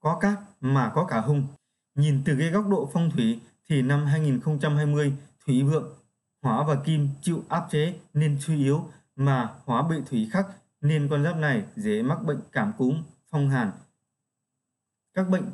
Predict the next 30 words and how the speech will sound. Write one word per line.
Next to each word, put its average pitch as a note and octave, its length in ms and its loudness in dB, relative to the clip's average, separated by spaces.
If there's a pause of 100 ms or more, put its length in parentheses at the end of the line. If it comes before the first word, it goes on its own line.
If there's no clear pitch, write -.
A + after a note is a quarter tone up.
(120)
liên D3 320 2
quan D3 220 2
đến D#3 140 0
hệ D#3 140 0
hô D3 160 0
hấp D#3 120 0 (240)
cũng B2+ 180 0
như C#3+ 100 2
bệnh C#3+ 160 0 (160)
về A#2+ 200 -2
tim C3+ 120 0
mạch. A#2+ 180 -2 (560)
Tuổi C#3 220 2
Tý E3 160 2
thường E3 180 2
ngày B2+ 260 2 (200)
nên E3 260 2
năng E3 180 2
tập C#3+ 240 -2 (120)
thể C3 160 -2
dục C#3 220 -2
thể B2+ 140 0
thao, D3 380 -2 (140)
đến F3+ 320 4
những C#3+ 160 2
nơi D#3+ 240 2
có E3 80 0
nhiều F3 300 2
cây D#3 120 0
xanh D3 280 0